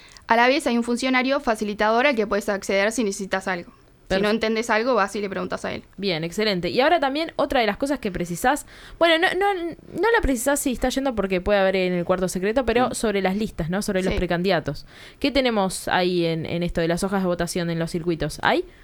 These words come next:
Speaker 1: Bueno, en este caso son los delegados de los partidos los que se encargan de abastecer
Speaker 2: Bien.
Speaker 1: de hojas a los circuitos durante toda la jornada electoral. Y habrán dos clases de hojas de votación. Una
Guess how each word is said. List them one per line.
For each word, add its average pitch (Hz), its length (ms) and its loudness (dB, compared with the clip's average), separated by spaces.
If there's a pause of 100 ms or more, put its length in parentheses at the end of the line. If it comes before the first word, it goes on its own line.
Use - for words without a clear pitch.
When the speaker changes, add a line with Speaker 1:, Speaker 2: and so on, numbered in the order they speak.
(260)
Speaker 1:
Bueno, 233 180 0
en 247 60 2
este 262 160 -2
caso 311 220 0
son 294 140 2
los 285 100 2
delegados 247 600 2
de 214 160 -2
los 208 80 -6
partidos 254 380 0
los 208 80 -2
que 214 80 -6
se 196 60 0
encargan 220 380 2
de 202 60 2
abastecer 190 420 0
Speaker 2:
Bien. 220 60 -2
Speaker 1:
de 202 120 0
hojas 202 360 -2 (100)
a 185 60 -6
los 185 100 -6
circuitos 226 420 -4
durante 185 300 -4
toda 226 220 2
la 196 80 -2
jornada 208 280 0
electoral. 220 520 0 (560)
Y 320 160 2
habrán 294 320 2
dos 311 140 0
clases 262 340 0
de 220 60 0
hojas 220 200 -2
de 208 60 -2
votación. 185 420 -4 (320)
Una 349 240 4